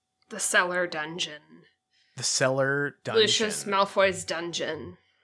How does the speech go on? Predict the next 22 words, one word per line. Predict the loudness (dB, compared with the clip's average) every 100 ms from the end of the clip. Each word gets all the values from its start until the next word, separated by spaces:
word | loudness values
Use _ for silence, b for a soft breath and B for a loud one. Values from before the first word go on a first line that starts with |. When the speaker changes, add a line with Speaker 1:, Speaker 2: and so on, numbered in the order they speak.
| _ _
Speaker 2:
So, | -4 2 4 4 2 -4
yeah, | -4 2 4 4 0 -10
thinking | -10 -10 -8 -10 -8
about | -6 -2 -2 -2
this | -4 -4
as | -6 -6
a, | -4 -4 -6 -8 -8
as | -8 -6
a, | -8 -8
like, | -8 -8 -10 -14 -18 -18 _ _ _ _ -14
perhaps | -4 0 0 -2 -8
even | -8 -6 -6
a, | -6 -8 -10
um, | -10 -12 -12 -16 -20 _ _
deconstructed | -10 -8 -6 -6 -2 0 -2 -4 -12
fuckfest | -10 -6 -6 -4 -6 -6 -10
in | -10
Hagrid's | -10 -10 -12 -16
hut. | -10 0 0 0
Speaker 1:
<laughs> | 0
Yeah. | 4 4 2 0 -2 b b b b b b _
Speaker 2:
Um, | 2 2 0 -4 -8